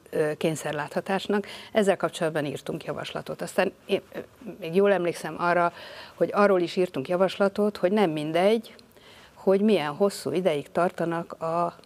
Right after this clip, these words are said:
rendőrségi és bírósági eljárások ilyen esetekben. És szerettük volna javasolni, hogy vezessék be egyébként angol mintára a gyerek ideje fogalmat, ami, ö, arra van tekintettel, hogy mekkora gyereknek az ügyében kell döntést hozni, például, hogy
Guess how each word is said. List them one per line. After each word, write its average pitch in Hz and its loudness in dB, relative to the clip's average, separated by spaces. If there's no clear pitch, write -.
rendőrségi 170 0
és 151 -2
bírósági 170 0
eljárások 160 -6
ilyen 87 -8
esetekben. - -12
És 156 -6
szerettük - -2
volna 165 -12
javasolni, 190 0
hogy 180 2
vezessék 156 -2
be 175 -2
egyébként 151 -8
angol 139 -10
mintára 170 -4
a - -2
gyerek 175 0
ideje 143 -6
fogalmat, 156 -8
ami, 180 4
ö, 175 4
arra 208 4
van 151 -6
tekintettel, 196 0
hogy 196 4
mekkora 165 0
gyereknek 143 -8
az 151 -6
ügyében 170 -2
kell 170 -4
döntést 160 -4
hozni, 156 -4
például, 151 -2
hogy 143 -6